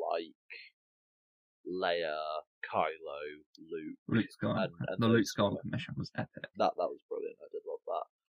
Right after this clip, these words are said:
Speaker 1: But it was kind of the case where, like, as you were playing as the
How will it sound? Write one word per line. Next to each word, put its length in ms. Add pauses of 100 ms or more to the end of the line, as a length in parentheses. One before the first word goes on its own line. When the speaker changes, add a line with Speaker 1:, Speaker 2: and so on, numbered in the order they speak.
(160)
Speaker 1:
But 120
it 180
was 160
kind 260
of 40
the 220
case 260
where, 160
like, 340 (840)
as 320
you 160
were 100 (140)
playing 340 (100)
as 240
the 300